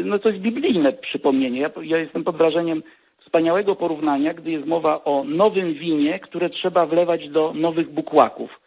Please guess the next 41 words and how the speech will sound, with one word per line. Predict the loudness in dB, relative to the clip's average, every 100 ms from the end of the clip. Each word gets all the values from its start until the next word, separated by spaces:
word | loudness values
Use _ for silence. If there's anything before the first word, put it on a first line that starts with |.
| _ _ _ _ -8
No |
piękne | 0 0 0 -2
słowa, | -2 2 4 4
y, | -2 -2 -2 -2 -2 -2 -4 -4 -4
y, | 0
Pana | 2 2
Jezusa | 2 -2 -6 -4 -2
o | 0
tym, | -2 -2 0
że | 0 0 -6 _ _ _ -4
jeżeli | -2 -2 -4
chcemy, | -4 0 2 2
y, | -2 -4 -4 -2
mieć | 0 0 -2 -4
nowe | 0 2 2
wino, | 0 -2 0 0
no | -2
to | -2
musimy | -4 -2 -2
je | 0
wlewać | 2 2 0 -2
do | -6
świeżych | -4 2 2 2 -4
bukłaków, | -6 4 2 4 -4 2
bo, | 2 2 -6 -20 _ -8
y, | -4 -2 -2 0
nowe | 2 2 4 2 0 -6
wino | -6 -2 0
po | 0
prostu | -2 -4 0
fermentuje, | 2 4 2 0 0 0 0 -2 -4
jest | -4 -4
aktywne | -6 0 2 2 2 0 -2 -8 _ _ _ -8
i | -2 4
rozsadziłoby | 4 4 2 2 6 4 4
stare | 2 2 2
bukłaki, | -2 2 2 2 -6
bo |
to | -4
jest | -4 2
stara | 2 2